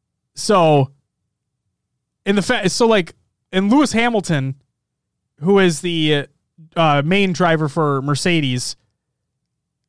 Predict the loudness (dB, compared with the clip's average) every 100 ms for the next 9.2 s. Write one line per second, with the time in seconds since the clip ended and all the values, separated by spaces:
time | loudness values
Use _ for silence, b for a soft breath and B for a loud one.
0 | _ -6 0 2 2 0 -2 -2 -2 -2
1 | -4 -6 -2 -2 -4 -8 _ _ _ _
2 | _ _ _ _ _ 0 2 2 0 0
3 | 0 0 -2 -10 _ _ _ -2 0 2
4 | 2 0 -2 -10 -4 -2 -2 -6 -16 -6
5 | -2 0 0 0 0 0 -2 -6 _ _
6 | -2 -2 -2 -2 -2 -2 -2 0 0 0
7 | -2 -2 -4 -4 -6 -4 -4 -2 -2 -2
8 | -2 -4 _ -12 -12 _ -6 -4 -6 -8
9 | -12 -14